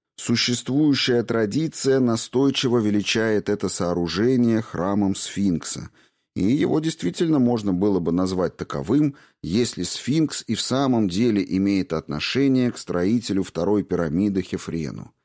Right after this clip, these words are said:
Существуют не очень приятные повествования о сфинксе в предшествующие Хефрену времена, но каковыми бы ни были его прежние черты – монарх заменил их собственными,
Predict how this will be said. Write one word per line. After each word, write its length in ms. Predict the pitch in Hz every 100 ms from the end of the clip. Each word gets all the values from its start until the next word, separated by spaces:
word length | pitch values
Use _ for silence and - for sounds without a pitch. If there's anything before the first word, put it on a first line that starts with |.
| _ _ _ _ _
Существуют 640 | - 160 277 - 165 139 -
не 100 | 127
очень 360 | 107 - 90
приятные 560 | 85 98 139 147 101 92
повествования 840 | 87 85 87 90 85 107 107 92
о 160 | - 80
сфинксе 680 | - - 147 156 - 139 123
в 420 | - _ _ -
предшествующие 1000 | 110 101 - 143 143 135 131 120 123 120
Хефрену 580 | - 92 85 101 107
времена, 600 | 95 98 101 101 80 60 - _ _ _ -
но 180 | 92
каковыми 540 | 95 107 117 123 170 156
бы 180 | 127 131
ни 260 | 131 143
были 220 | 98 92
его 360 | 87 87 98 101
прежние 560 | - 92 101 85 80 78
черты – 560 | - 80 - 139 160 - _ _ -
монарх 600 | 85 87 85 127 143 135
заменил 580 | 90 92 90 90 127 110
их 100 | 113
собственными, 880 | - 131 143 - - 78 71 60 53